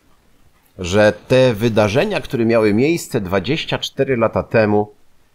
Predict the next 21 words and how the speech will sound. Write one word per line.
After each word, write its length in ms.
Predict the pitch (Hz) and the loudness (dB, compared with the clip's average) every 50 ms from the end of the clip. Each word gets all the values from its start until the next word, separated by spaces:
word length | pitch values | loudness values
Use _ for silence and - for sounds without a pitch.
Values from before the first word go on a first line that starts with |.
| _ - | _ -4
miały 280 | 92 98 101 104 104 95 | -2 0 2 2 2 2
dla 220 | 85 98 104 101 | 2 0 0 2
mnie 340 | 101 101 101 98 95 95 95 - - _ _ _ _ | 2 2 2 2 2 0 -2 -6 -16 _ _ _ _
ogromny 500 | - 104 95 98 95 95 92 90 90 87 | -4 -2 2 2 2 2 2 2 0 -2
sens. 480 | - - 78 62 50 50 - - - _ _ _ _ _ _ _ _ _ _ _ _ _ - - - - | -4 -6 -8 -8 -8 -10 -12 -16 -20 _ _ _ _ _ _ _ _ _ _ _ _ _ -18 -16 -14 -12
Z 120 | - - - | -10 -10 -6
krótkiej 320 | - 254 269 - 233 208 | -4 -4 -2 0 0 0
perspektywy 540 | - 170 143 131 - 135 127 156 160 175 170 | 0 0 -4 -2 -4 -4 -4 -2 -4 -2 -2
czasowej 480 | - 127 113 - 147 147 139 120 101 | -2 -2 -2 0 0 2 2 2 0
postrzegałem 720 | - 110 107 - - - 120 104 95 127 139 143 135 127 113 | 0 -2 -4 -4 -2 -4 -2 0 2 2 2 4 2 0 0
to 100 | - 117 | 0 0
jako 260 | 113 113 - - 113 | 0 0 0 -2 -6
coś 260 | - - 113 101 - | -4 -2 -4 -4 -4
fatalnego, 800 | - - 127 117 - 120 110 104 104 104 110 110 113 95 95 98 | -2 -2 -2 0 2 2 2 2 2 4 2 2 2 2 0 -2
złego, 380 | 87 76 92 101 101 92 87 87 | -2 0 0 0 0 0 0 -2
ponieważ 400 | 78 104 101 110 107 101 104 - | 0 2 2 2 2 2 0 -2
straciłem 480 | - - 98 - - 98 95 92 90 | -2 -6 -6 -4 -2 0 0 0 0
firmę, 600 | 87 - - 156 151 143 127 117 110 104 98 95 95 - _ _ _ _ _ - | -2 -4 -2 0 0 2 2 2 2 2 2 0 -2 -8 _ _ _ _ _ -8
dom, 560 | 82 78 123 135 139 139 131 120 113 107 98 - _ _ _ _ _ _ _ _ _ _ _ _ _ - - - - - _ _ _ _ _ _ _ _ | -2 2 4 4 4 4 2 0 -4 -6 -8 -10 _ _ _ _ _ _ _ _ _ _ _ _ _ -20 -20 -20 -20 -20 _ _ _ _ _ _ _ _
przyjaciół, 920 | - - - 76 76 90 107 123 139 139 - - 127 113 110 104 98 90 87 - - | -14 -10 -6 -2 0 2 2 2 0 -2 -4 -2 0 0 0 0 -2 -4 -6 -10 -14
samochody. 1000 | - - - - 123 107 98 101 101 95 92 127 143 151 120 101 117 113 110 104 | -10 -6 -4 0 0 0 2 2 0 0 2 2 2 2 0 0 0 0 0 -2